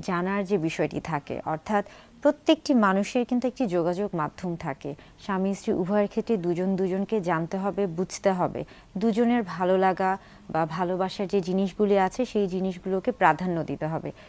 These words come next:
এই ক্ষেত্রে আরেকটি গুরুত্বপূর্ণ বিষয় হচ্ছে দুজন দুজনের প্রতি বিশ্বাস, শ্রদ্ধাবোধ। এই জিনিসগুলো অবশ্যই কিন্তু বজায় রাখা উচিত। আপনার যদি দুজন দুজনের প্রতি বিশ্বাস এবং শ্রদ্ধাবোধ থাকে, তাহলে কিন্তু সম্পর্কটি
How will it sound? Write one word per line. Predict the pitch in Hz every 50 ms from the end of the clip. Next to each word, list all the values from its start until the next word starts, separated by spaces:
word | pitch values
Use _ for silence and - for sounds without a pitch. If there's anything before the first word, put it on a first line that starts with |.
| - - -
এই | - 247
ক্ষেত্রে | - - 285 269 - - 208 202 233 - - - - -
আরেকটি | - 208 233 226 - 277 240
গুরুত্বপূর্ণ | 247 254 247 269 226 247 254 254 240
বিষয় | 220 233 - - 254 247 247
হচ্ছে | 247 - - 262
দুজন | 196 185 196 196 208 226 233 214
দুজনের | 202 196 175 202 202 202 190
প্রতি | - 190 190 - 226 233 208 160 -
বিশ্বাস, | - 165 160 - - - 202 185 185 180 - - 175
শ্রদ্ধাবোধ। | - - - 185 165 156 - 190 170 151 147 131 - - - - - - -
এই | - 220 220
জিনিসগুলো | 185 208 208 214 202 - - 233 233 233 - -
অবশ্যই | 165 165 165 196 214 - - - - 262 262 247
কিন্তু | - 214 202 202 - 226 160
বজায় | 151 151 151 165 165 160
রাখা | 156 156 - - 196
উচিত। | 165 143 143 - - 139 - - - - - - - - -
আপনার | - 170 - - - 202 190
যদি | 180 214 190 233 226 220 - - 170
দুজন | 175 185 175 196 214 214
দুজনের | 214 220 202 220 220 220 220
প্রতি | 208 - 190 185 - 190 214
বিশ্বাস | 202 175 170 - - 214 202 - 214
এবং | 185 196 208
শ্রদ্ধাবোধ | - - 180 170 202 196 196 208 -
থাকে, | - 208 196 170 - 202 240
তাহলে | - 220 202 208 214 226 226
কিন্তু | - 226 220 254
সম্পর্কটি | 240 - 214 180 170 - 185 180 - 196 -